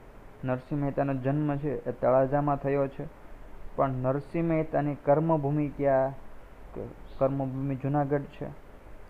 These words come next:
કર્મભૂમિ છે નરસિંહ મહેતાની, કૃષ્ણ ભક્ત છે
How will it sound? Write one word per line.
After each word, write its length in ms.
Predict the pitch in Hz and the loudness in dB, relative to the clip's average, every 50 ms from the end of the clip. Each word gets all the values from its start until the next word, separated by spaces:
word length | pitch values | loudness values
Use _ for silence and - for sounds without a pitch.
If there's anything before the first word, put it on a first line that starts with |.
| - - - | -16 -14 -2
કર્મભૂમિ 640 | - 135 131 143 151 156 160 151 151 160 165 165 165 | 2 2 4 4 4 4 4 4 4 4 4 2 2
છે 200 | 151 - 165 165 | 0 0 0 0
નરસિંહ 380 | 143 139 139 135 - - 147 143 | 2 0 -2 -2 -2 -2 -2 0
મહેતાની, 460 | 143 147 143 - 147 139 131 123 113 110 120 - - - - - - - - - - - | 0 0 0 0 0 0 0 -2 -6 -8 -10 -14 -16 -16 -18 -18 -18 -18 -18 -12 -6 -6
કૃષ્ણ 320 | 139 143 - - 147 135 | -6 -6 -4 -6 -6 -2
ભક્ત 380 | 123 131 139 - - - - 135 | -2 -2 -2 -4 -4 -6 -6 -4
છે 260 | - - 139 117 | -4 -4 -4 -4